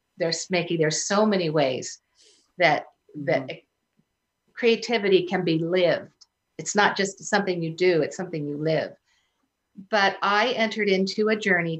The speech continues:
Speaker 1: to empower others to find their own creativity. And that has been honestly the joy of my life.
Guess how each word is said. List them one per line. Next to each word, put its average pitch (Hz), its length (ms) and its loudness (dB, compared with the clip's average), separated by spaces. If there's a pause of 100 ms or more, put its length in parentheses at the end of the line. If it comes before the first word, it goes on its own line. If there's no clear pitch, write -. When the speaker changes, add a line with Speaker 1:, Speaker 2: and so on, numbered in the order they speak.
Speaker 1:
to 190 120 -4
empower 185 840 0
others 147 720 -4 (1040)
to 220 180 -2
find 208 320 0
their 196 240 2
own 160 180 -4
creativity. 151 680 -6 (260)
And 190 240 2
that 202 220 2
has 220 300 -4
been 180 340 -4
honestly 180 480 -4
the 175 100 -4
joy 165 260 -2
of 156 140 -8
my 160 140 -4
life. 139 280 -4